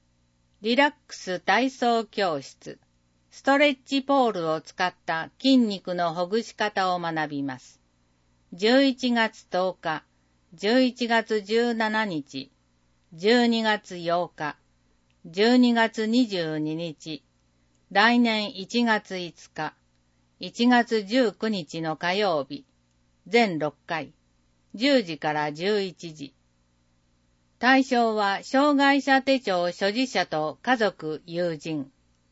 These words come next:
重度障害者は介護者同伴でお願いします。定員は七人、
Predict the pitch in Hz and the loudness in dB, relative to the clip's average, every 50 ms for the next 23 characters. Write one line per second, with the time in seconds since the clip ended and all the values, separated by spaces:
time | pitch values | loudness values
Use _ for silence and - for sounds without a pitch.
0 | _ _ _ _ _ _ _ _ _ _ _ _ _ 180 180 247 285 277 277 285 | _ _ _ _ _ _ _ _ _ _ _ _ _ -4 -2 0 0 2 0 0
1 | 269 - 277 269 277 262 262 254 220 - - 160 151 151 151 147 143 139 _ - | 0 0 0 2 2 2 2 2 0 -2 -4 -4 -4 -2 -2 -4 -4 -6 _ -6
2 | 196 214 240 240 220 233 233 - 180 156 156 165 165 196 202 208 202 190 180 175 | -4 -2 -2 0 -2 -4 -4 -2 -2 -4 -2 -2 -4 -4 -2 -4 -6 -4 -4 -6
3 | 170 165 160 151 147 143 147 143 135 131 - - 135 131 131 - - - _ _ | -6 -4 -6 -6 -6 -6 -8 -10 -10 -12 -14 -16 -16 -16 -16 -20 -20 -20 _ _
4 | _ _ _ _ _ _ _ _ _ _ _ _ _ _ _ _ - 240 254 254 | _ _ _ _ _ _ _ _ _ _ _ _ _ _ _ _ 0 2 4 6
5 | 254 262 247 240 240 226 220 208 202 196 185 185 202 220 226 220 208 175 151 139 | 6 6 4 4 2 2 2 2 0 0 0 -2 0 0 0 0 0 -2 -4 -4
6 | 135 135 | -4 -6